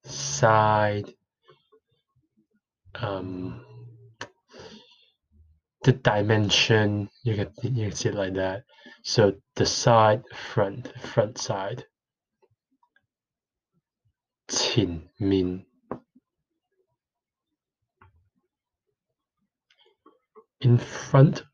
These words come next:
of the M T L station. In Cantonese, you can say M T L station's front. So you go M T L station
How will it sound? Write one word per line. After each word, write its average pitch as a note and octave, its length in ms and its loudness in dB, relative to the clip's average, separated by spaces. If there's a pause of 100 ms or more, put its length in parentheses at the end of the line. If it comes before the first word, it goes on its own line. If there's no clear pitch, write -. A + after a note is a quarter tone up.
(140)
of - 480 0 (540)
the C#3+ 140 -2
M A#2+ 180 6
T B2 200 6
L A#2+ 180 6
station. C#3 680 2 (1160)
In - 80 -14
Cantonese, C#3 640 8
you B2+ 60 4
can A2+ 160 4
say A2 500 2 (1500)
M F3+ 180 8
T F#3 160 10
L E3+ 120 10
station's - 1800 4 (580)
front. - 760 -6 (1080)
So - 260 -4
you G2+ 180 -2
go B2+ 340 0 (120)
M D#3 280 6
T D3 220 8
L C#3 140 8
station B2 680 2